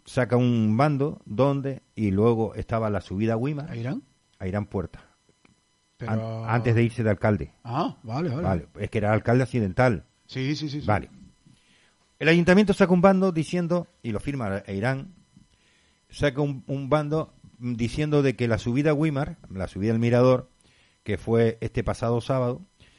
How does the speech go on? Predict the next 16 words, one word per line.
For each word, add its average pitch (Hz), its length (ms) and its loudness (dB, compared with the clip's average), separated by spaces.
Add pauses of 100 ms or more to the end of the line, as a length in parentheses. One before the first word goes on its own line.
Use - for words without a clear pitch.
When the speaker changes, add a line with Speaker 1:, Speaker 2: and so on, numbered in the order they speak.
(160)
Speaker 1:
se - 160 -6
iba 127 100 4
a - 20 4
hacer 123 180 -2
sin 127 200 -4
público 135 500 -2
por 107 140 -2
el 92 140 -4
tema 98 280 -4
del 82 180 -8
covid, 120 520 -6
por 92 180 -12
la 87 140 -8
situación 104 640 -6
y 90 60 0
demás. 73 300 -6